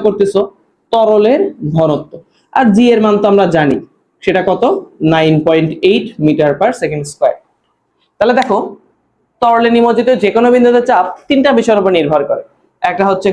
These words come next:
গভীরতা, একটা হচ্ছে ঘনত্ব, আর একটা হলো অভিকর্ষজ ত্বরণ। তো এখানে অভিকর্ষজ ত্বরণ মোটামুটি কনস্ট্যান্ট।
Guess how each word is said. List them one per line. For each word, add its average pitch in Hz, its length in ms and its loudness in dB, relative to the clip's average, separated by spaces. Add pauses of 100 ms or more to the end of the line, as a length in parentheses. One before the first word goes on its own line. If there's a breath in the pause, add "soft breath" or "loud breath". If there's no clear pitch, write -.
গভীরতা, 214 460 0 (380)
একটা - 180 -8
হচ্ছে 170 180 -4 (140)
ঘনত্ব, 196 360 -2 (400)
আর 170 120 2
একটা 165 160 -6
হলো 170 200 2
অভিকর্ষজ 165 500 0 (160)
ত্বরণ। 147 240 -2 (480)
তো - 20 0 (100)
এখানে 294 180 0 (100)
অভিকর্ষজ 277 460 0
ত্বরণ 277 220 2
মোটামুটি 254 300 2 (100)
কনস্ট্যান্ট। 190 400 -2